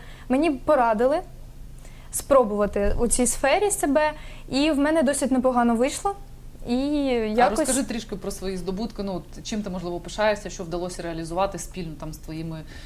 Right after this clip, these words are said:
Speaker 2: е, друзями за підтримки там районної, можливо, влади, ліцею. Були якісь проекти, які тобі запам'яталися?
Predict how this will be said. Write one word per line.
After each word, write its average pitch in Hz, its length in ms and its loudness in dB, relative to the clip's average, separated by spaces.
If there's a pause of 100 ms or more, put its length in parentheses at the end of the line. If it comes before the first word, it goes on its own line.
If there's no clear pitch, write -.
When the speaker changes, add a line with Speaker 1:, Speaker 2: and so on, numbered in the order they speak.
(160)
Speaker 2:
е, 147 160 -8
друзями 185 720 -4
за 160 100 -10
підтримки 160 520 -10
там 147 200 -8 (320)
районної, 185 400 -2
можливо, 170 260 -6
влади, 160 320 -4 (360)
ліцею. 180 540 -6 (340)
Були 180 160 -4
якісь 240 200 -6
проекти, 190 360 -4
які - 160 -10
тобі - 180 -12
запам'яталися? 160 840 -8